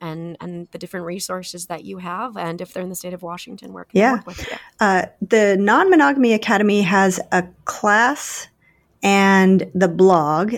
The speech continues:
Speaker 2: So that's non monogamy academy dot com. And then my website for my therapy practice is branching out wellbeing dot com. Uh, and I have some fairly limited space there if you're in the state of Washington.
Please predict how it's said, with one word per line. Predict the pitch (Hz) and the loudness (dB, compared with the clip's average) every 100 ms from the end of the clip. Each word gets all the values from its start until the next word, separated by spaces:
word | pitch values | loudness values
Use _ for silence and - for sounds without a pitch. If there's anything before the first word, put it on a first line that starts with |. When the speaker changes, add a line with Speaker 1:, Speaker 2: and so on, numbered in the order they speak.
| - | -8
Speaker 2:
So | - 190 180 | -2 2 4
that's | 185 185 - | 2 0 0
non | 185 185 | 0 2
monogamy | 180 175 185 180 | 2 2 2 0
academy | 175 185 180 180 | 0 0 0 0
dot | 180 202 - | 2 0 -2
com. | - 160 156 156 220 254 - - - - - | -6 0 2 4 4 2 -6 -20 -18 -10 -2
And | 196 185 | 0 2
then | 208 202 202 196 | 4 4 4 4
my | 185 185 180 | 4 4 4
website | 175 170 233 254 - 240 220 | 2 4 2 2 0 0 0
for | - | -2
my | 202 175 | 0 0
therapy | - 208 202 190 180 | 2 2 2 0 -4
practice | 180 165 160 175 160 - | 0 -2 -2 -2 -2 -4
is | - 170 165 160 | 0 4 4 2
branching | - 175 185 190 180 | 0 2 2 2 0
out | - 165 - | 0 -2 0
wellbeing | 165 156 151 156 156 151 | 0 0 2 2 4 2
dot | - - - | 0 -4 -6
com. | - 151 147 156 165 _ - - - | -4 -2 0 -2 -4 _ -20 -20 -6
Uh, | 156 151 | -4 0
and | 170 | 2
I | 165 | 2
have | 160 - _ _ - | 0 -6 _ _ -14
some | - - 180 175 | -10 -2 2 2
fairly | 240 220 202 | 2 4 4
limited | 190 190 165 | 4 2 0
space | 165 - 170 160 - - | -2 0 0 0 -8 -14
there | - 156 156 151 151 | -10 -2 0 2 0
if | - 160 - | -2 -4 -2
you're | 156 | -2
in | 156 | -2
the | 156 | -4
state | - 160 160 | -4 -4 -4
of | 160 | -4
Washington. | - 160 - - - - - 160 | -6 -6 -6 -10 -8 -10 -8 -12